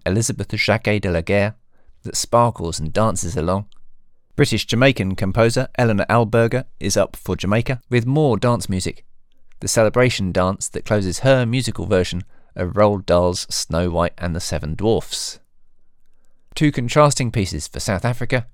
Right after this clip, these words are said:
and Sweden. We have a movement from Helena Munktel's late nineteenth century suite for large orchestra, and then we hear from Jean Zadel Rudolph. She's an important figure in South African music,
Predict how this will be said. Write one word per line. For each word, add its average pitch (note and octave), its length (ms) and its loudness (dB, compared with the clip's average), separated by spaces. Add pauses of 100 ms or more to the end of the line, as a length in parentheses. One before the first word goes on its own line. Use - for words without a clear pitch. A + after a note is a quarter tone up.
and A2 160 0
Sweden. - 380 -2 (1000)
We G2+ 120 -2
have G2 120 2
a F#2+ 60 -2
movement A2 500 -2
from F#2 160 -4
Helena G#2+ 460 2
Munktel's G#2 640 -2
late G#2 340 0
nineteenth G#2 460 -2
century G2+ 300 -2
suite - 340 -4
for F2+ 120 -4
large G2+ 300 2
orchestra, A#2+ 420 -4 (680)
and A#2+ 120 2
then D3 140 4
we A#2 120 0
hear A#2 260 2
from G#2+ 320 -2
Jean A#2+ 340 2
Zadel A2+ 400 2
Rudolph. A2 460 0 (720)
She's C#3 240 2
an B2 80 0
important A#2+ 440 0
figure F2+ 260 0
in D2+ 120 -4
South - 260 -2
African E2+ 360 -4
music, E2 280 -4